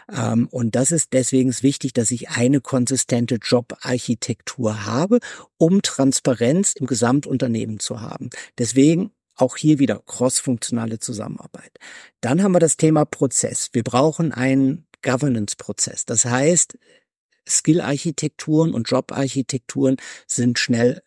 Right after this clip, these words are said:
äh, äh, nicht mehr aktuell. Das heißt, wir brauchen einen Prozess, die schnell,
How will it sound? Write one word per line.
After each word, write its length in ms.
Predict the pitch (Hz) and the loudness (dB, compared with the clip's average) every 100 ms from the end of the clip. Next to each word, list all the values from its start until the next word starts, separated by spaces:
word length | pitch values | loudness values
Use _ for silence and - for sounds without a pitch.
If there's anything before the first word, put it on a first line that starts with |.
| - | -4
äh, 500 | 131 113 - 123 120 | -2 0 -2 -4 -2
äh, 40 | 123 | -2
nicht 260 | 120 - | -4 -2
mehr 140 | 113 - | -4 -4
aktuell. 440 | - - - - - - - | -8 -8 -8 -10 -14 -20 -4
Das 140 | - | 2
heißt, 220 | 180 269 143 | 4 4 2
wir 60 | |
brauchen 360 | - 233 269 151 | 2 0 0 -2
einen 160 | 151 | -4
Prozess, 540 | - 123 - 151 170 - | -6 -6 0 2 2 0
die 120 | 135 | -4
schnell, 480 | - 120 120 131 | -2 0 4 4